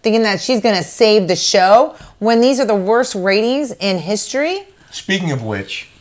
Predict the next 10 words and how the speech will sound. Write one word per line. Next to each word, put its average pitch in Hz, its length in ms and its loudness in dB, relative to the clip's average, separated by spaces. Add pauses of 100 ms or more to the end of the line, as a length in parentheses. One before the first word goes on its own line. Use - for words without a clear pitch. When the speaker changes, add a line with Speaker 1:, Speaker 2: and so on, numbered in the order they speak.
Speaker 2:
the 123 80 -10
ratings 165 380 -2
for 131 340 0
the 113 60 -10
week 127 320 -8
three 117 260 -6
were 98 160 -8
seven 131 540 -4
fifty-seven, 107 1040 -4
which 107 320 -10